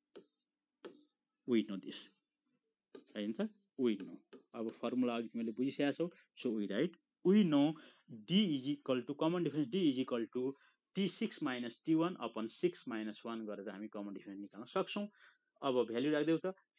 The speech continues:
सिक्स टर्मको भ्यालु कति छ त? बी छ, माइनस फर्स्ट टर्मको भ्यालु ए छ, so न्युमरेटरमा बी माइनस ए, डिनोमिनेटरमा फाइभ। बी माइनस ए upon फाइभ हो। कमन डिफरेन्स यस, बी माइनस ए upon फाइभ।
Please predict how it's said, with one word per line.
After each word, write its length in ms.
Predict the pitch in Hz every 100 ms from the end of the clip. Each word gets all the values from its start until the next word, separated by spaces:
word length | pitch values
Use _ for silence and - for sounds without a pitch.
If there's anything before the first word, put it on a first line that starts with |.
| -
सिक्स 240 | 202 - -
टर्मको 260 | 180 170
भ्यालु 200 | 131 131 147
कति 160 | 185
छ 80 | 175 160
त? 100 | 208 123 104
बी 120 | 170 165
छ, 160 | 180 190 _ - 120
माइनस 420 | 131 139 147 147 -
फर्स्ट 220 | 143 -
टर्मको 220 | 151 143 117
भ्यालु 180 | 113 127
ए 140 | 147 160
छ, 180 | 185 170
so 160 | 135 127
न्युमरेटरमा 560 | 131 147 143 135 120 113
बी 60 | 139
माइनस 360 | 156 156 151 156
ए, 120 | 165 - _
डिनोमिनेटरमा 680 | 117 120 113 107 98 101 123 143 _ -
फाइभ। 240 | 98 92 _ _ _ 139 - -
बी 160 | 165 185
माइनस 440 | 147 117 110 - -
ए 140 | 117 98
upon 320 | - 151 233 - _ - -
फाइभ 400 | 95 95 113 95 -
हो। 120 | 92 _ -
कमन 240 | 131 139
डिफरेन्स 320 | 117 135 117
यस, 160 | 127 -
बी 140 | 127 165
माइनस 320 | 147 131 127
ए 60 | 117
upon 180 | 110 113 - _ _ _ _ - _ -
फाइभ। 260 | - 190